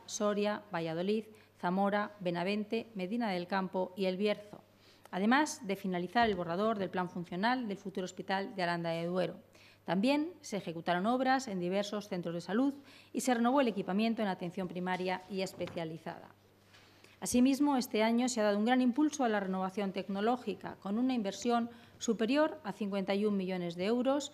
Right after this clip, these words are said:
y comenzaron a funcionar las unidades de gestión clínica y las nuevas alianzas estratégicas, que suponen mejoras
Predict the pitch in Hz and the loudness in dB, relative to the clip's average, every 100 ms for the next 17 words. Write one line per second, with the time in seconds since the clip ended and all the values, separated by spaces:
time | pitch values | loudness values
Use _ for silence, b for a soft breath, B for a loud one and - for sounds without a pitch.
0 | B B - 240 240 240 294 233 190 - | B B 0 2 4 4 2 2 0 -2
1 | 185 175 180 214 233 B B - 196 220 | -6 -4 -2 0 0 B B -6 -4 0
2 | 220 269 285 247 202 196 - 190 185 226 | 2 4 4 0 -2 -4 -2 -2 0 0
3 | 226 226 233 233 233 208 208 262 226 170 | 0 0 2 0 0 -2 0 2 2 0
4 | - - 196 185 196 196 196 190 190 190 | -2 -4 -2 -2 -2 -4 -6 -6 -4 0
5 | 247 180 - - - - B B - 294 | -2 -2 -8 -12 -14 -20 B B -2 0
6 | 240 240 233 233 233 202 208 185 196 | 2 2 2 2 0 0 0 0 0